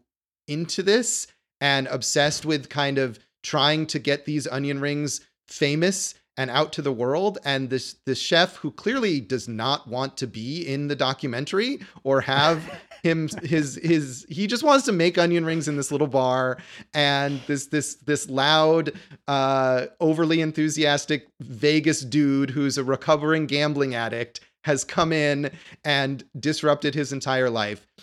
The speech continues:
And so the movie ultimately was taken over by other people who worked on it and cre-, made into a movie about the movie and about this guy's obsession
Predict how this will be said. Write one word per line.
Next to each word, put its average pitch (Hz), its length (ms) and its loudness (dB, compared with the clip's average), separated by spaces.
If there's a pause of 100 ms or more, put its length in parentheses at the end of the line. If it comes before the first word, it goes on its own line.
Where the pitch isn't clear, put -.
(140)
And 185 120 2
so 233 120 4
the 233 80 4
movie 294 340 4
ultimately 131 920 0 (160)
was 139 180 0
taken 185 420 2
over 151 380 0
by 135 320 2
other 139 240 0
people 160 420 -4
who 156 100 -4
worked 127 360 -4
on 180 160 2
it 269 260 -4 (360)
and 143 420 2 (120)
cre-, 165 260 0
made 165 360 4
into 175 380 0
a 160 60 4
movie 165 500 0
about 135 600 0 (540)
the 151 80 0
movie 196 400 2
and 147 140 2
about 135 480 0
this 147 220 -2
guy's 131 360 0
obsession 151 680 -2